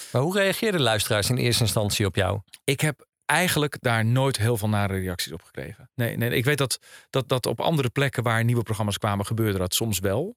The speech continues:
Speaker 2: Maar ja, dat hoort ook wel een klein beetje bij, eh, bij, bij, ja, wij hebben gewoon bij Radio twee luisteraars die ook echt wel wat vinden. En dat is prima, dat mogen ze ook allemaal doorgeven. En dat doen ze ook.
Speaker 1: Wat mij soms wel opviel toen jij echt die middagshow deed, zeg maar, ik vond je op zender vaak braver overkomen dan dat jij in het echt bent.
Speaker 2: Nou, ik
Speaker 1: Herken
Speaker 2: ben
Speaker 1: je dat een beetje, of?
Speaker 2: Nee, totaal niet, want ik ben in het echt namelijk heel erg braaf.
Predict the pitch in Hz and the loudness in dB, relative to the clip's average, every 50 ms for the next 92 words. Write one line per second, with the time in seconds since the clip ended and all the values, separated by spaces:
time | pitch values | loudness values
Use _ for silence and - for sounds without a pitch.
0 | _ - 151 135 135 127 117 107 110 110 117 117 131 123 - 117 113 117 113 107 | _ -6 -2 0 2 2 2 2 0 0 0 0 0 0 -2 -2 -2 -2 -2 -2
1 | - 123 120 123 120 107 104 98 95 - - 98 95 92 92 92 90 90 90 90 | -2 0 0 0 2 2 0 0 -2 -4 -6 -4 -4 -2 -2 -2 -4 -4 -6 -6
2 | 90 90 90 92 87 82 95 87 - 73 92 98 113 117 107 92 90 98 98 104 | -6 -8 -8 -10 -10 -10 -10 -12 -12 -10 -8 -8 -6 -6 -6 -6 -6 -4 -4 -2
3 | 104 95 98 - 104 101 98 90 - - - 101 104 104 101 104 101 - - 110 | -2 -4 -4 -4 -2 -4 -4 -4 -6 -6 -6 -4 -2 -2 -2 -2 -4 -2 0 0
4 | 104 98 104 110 110 - 101 92 - 107 - - 98 - - 120 - 110 98 90 | 0 2 2 2 0 0 -2 -4 -4 -4 -4 -4 -4 -4 -6 -6 -4 -4 -4 -4
5 | 92 - - - 143 127 104 92 107 147 143 120 - - - - 104 120 143 180 | -4 -6 -4 -4 -4 -2 -2 -4 -4 -4 -4 -6 -8 -8 -8 -4 -4 -2 -2 -2
6 | 196 180 131 101 87 92 92 90 92 90 92 90 - 107 104 90 87 90 107 127 | -4 -4 -6 -6 -6 -6 -6 -6 -6 -8 -8 -6 -4 -4 -4 -4 -4 -4 -4 -4
7 | 139 143 143 143 139 127 - - 123 123 107 104 123 143 160 175 170 156 - - | -4 -4 -4 -6 -6 -8 -6 -4 -2 -2 -2 -2 -2 -2 -2 -4 -4 -6 -8 -6
8 | - 190 208 - 233 180 - 214 180 131 - 185 196 - - 202 208 - - - | -4 -2 -2 0 0 0 0 0 0 0 0 0 0 0 0 -2 -2 -2 0 0
9 | 147 135 131 117 - - 139 127 120 120 117 120 - - 110 - - 110 107 120 | 2 2 2 0 0 0 2 2 2 2 2 2 0 0 -2 0 0 2 2 2
10 | 165 196 208 - - 185 170 165 156 156 156 160 156 - - 147 - 156 151 160 | 2 2 0 0 0 2 2 2 2 2 0 0 0 0 -2 0 0 0 0 0
11 | - - - - 196 175 160 - 127 - - - 202 220 220 202 170 139 - 170 | -2 -2 -2 0 0 0 2 0 0 0 0 2 2 2 2 0 0 0 0 0
12 | 156 131 110 104 139 180 214 233 190 - 160 - - 170 160 147 147 - 156 147 | -2 0 0 0 0 2 2 0 0 0 0 0 0 0 0 0 0 2 2 2
13 | 143 139 135 123 117 131 127 120 131 120 - 143 131 123 123 123 - - 196 208 | 2 2 2 2 2 2 2 2 0 0 0 0 2 2 0 0 0 0 -2 -2
14 | 165 - 101 92 98 101 - - _ - 113 120 - 117 202 220 233 254 240 226 | -2 -2 -4 -4 -4 -6 -10 -12 _ -6 -4 -4 -2 0 0 2 2 2 2 0
15 | 226 - 233 202 190 214 214 202 - 208 196 - - 160 117 107 104 98 - 113 | 0 -2 -2 0 2 2 2 0 0 0 0 0 0 2 0 0 0 -2 -4 -4
16 | - 143 139 147 156 147 120 120 120 110 113 107 110 101 - 120 104 110 110 107 | -2 -2 0 0 0 0 0 -2 -2 -2 -2 -2 -2 -2 -2 -4 -2 -2 -2 0
17 | 107 101 - 107 120 127 127 113 107 101 104 113 127 143 170 165 - - - | -2 -2 0 0 0 2 2 0 0 -2 -2 -2 -2 -2 -2 -4 -6 -8 -14